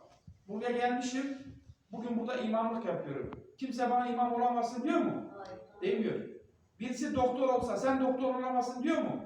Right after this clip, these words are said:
Speaker 2: Hayır.
Speaker 1: Demiyor. Mesela Laz'ın birisi hakim olsa sen Laz'sın diye hakim olamazsın diyen var mı?
Speaker 2: Hayır.
Speaker 1: Yok. Arkadaşlar o zaman aklımızı başımıza alacağız. Bu ülke hepimize.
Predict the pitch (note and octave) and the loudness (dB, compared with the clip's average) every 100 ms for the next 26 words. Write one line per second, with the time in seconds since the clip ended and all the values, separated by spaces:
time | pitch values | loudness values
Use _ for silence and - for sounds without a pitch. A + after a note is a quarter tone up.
0 | - - G3+ G3+ G3 A3+ G3 B2+ - - | -10 -10 -8 -2 0 2 2 0 -2 -10
1 | - _ G3 C4 C4 B3+ G3 - - - | -16 _ -4 0 2 2 2 0 -6 -14
2 | - _ _ _ - G3+ A#3+ D4 C#4 B3+ | -20 _ _ _ -2 4 4 4 2 0
3 | A#3 B3 C4 D3+ - - - G#3 A3+ A#3+ | -2 -4 -4 -4 -4 -8 -4 4 6 6
4 | C#4 B3+ A#3+ A3+ - - - - A#3+ B3 | 2 2 2 0 -4 -6 -12 0 4 4
5 | C4 C4 C4 C4 A#3 A3 G#3+ - - - | 4 4 2 0 0 -2 -2 -10 -16 -20
6 | _ _ - A#3 B3 C4 C4 B3+ B3 A#3+ | _ _ -4 -2 0 2 2 4 2 0
7 | A#3 A#3 C4 E4 E4 - - - - - | -2 -2 0 4 4 4 -2 -6 -8 -12
8 | - - F#3 D#3 - - - - - - | -12 -8 -2 -2 -4 -10 -14 -20 -20 -14
9 | D#3+ E3+ G#3 F3+ - D3 F#3 F#3 F3+ A3 | -8 -4 -2 -2 -2 -4 -4 -4 -2 -2
10 | A#3+ - - - - E3+ - F3+ F3+ F3 | -4 -6 -10 -14 -8 -8 -6 -4 -4 -2
11 | E3 E3 E3 D#3+ D3 C3+ C#3 B2 - - | -4 -4 -8 -6 -6 -4 -4 -6 -8 -14
12 | - - - C4 A#3 - A3+ A3+ - - | -20 -18 -8 -4 -2 2 4 4 2 -2
13 | A#2 | -4